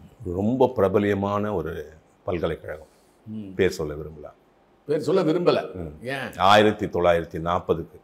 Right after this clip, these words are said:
Speaker 1: நாற்பதுல
Speaker 2: ம்.
Speaker 1: ஒரு ஆராய்ச்சி ஒண்ணு ஆரம்பிச்சாங்க. என்ன ஆராய்ச்சின்னா, ஒரு மனித அணுவுக்குள்
Speaker 2: ம்.
Speaker 1: என்னெல்லாம் இருக்கிறதுன்னு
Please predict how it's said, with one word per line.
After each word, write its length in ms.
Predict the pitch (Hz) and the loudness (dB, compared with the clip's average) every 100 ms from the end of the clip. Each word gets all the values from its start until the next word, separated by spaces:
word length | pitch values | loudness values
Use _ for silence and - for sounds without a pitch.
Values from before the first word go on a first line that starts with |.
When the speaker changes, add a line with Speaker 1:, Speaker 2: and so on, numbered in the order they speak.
| 87 | -2
Speaker 1:
நாற்பதுல 680 | 92 113 82 87 101 71 - - | 0 0 -2 0 0 -2 -10 -18
Speaker 2:
ம். 160 | 104 98 78 | -16 -16 -2
Speaker 1:
ஒரு 160 | 92 80 | 0 2
ஆராய்ச்சி 500 | 92 139 117 - 82 | 4 4 2 -4 -10
ஒண்ணு 40 | 73 78 | -8 -10
ஆரம்பிச்சாங்க. 360 | 85 - - _ _ _ - | -10 -12 -20 _ _ _ -6
என்ன 320 | 92 127 101 | 2 6 6
ஆராய்ச்சின்னா, 720 | 92 82 - 76 92 87 82 95 _ _ _ _ _ - 98 | 4 0 -6 -8 -6 -6 -10 -18 _ _ _ _ _ -8 0
ஒரு 240 | 117 131 | 4 6
மனித 520 | 123 117 131 180 170 | 6 6 8 8 8
அணுவுக்குள் 540 | 131 117 107 - 95 69 | 8 8 6 2 -4 -6
Speaker 2:
ம். 160 | 101 101 95 _ _ _ _ _ _ _ _ - | -14 -16 -18 _ _ _ _ _ _ _ _ -2
Speaker 1:
என்னெல்லாம் 600 | 101 117 113 101 92 110 | 4 6 6 6 2 0
இருக்கிறதுன்னு 580 | 87 - - 80 78 | -2 -4 -10 -12 -12